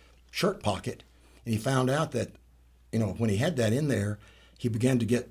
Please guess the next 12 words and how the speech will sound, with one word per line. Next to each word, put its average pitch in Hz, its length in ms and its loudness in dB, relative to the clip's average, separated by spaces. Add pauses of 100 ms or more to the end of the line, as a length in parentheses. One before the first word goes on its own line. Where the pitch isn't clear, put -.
(160)
redness, 131 600 2 (100)
itching, 127 360 2
and 92 160 2
burning, 120 360 2
and 101 120 0
the 107 60 0
next 120 240 -2
thing 120 140 2
you 107 100 4
knew, 123 140 4
it 92 180 -4
blistered, 107 500 0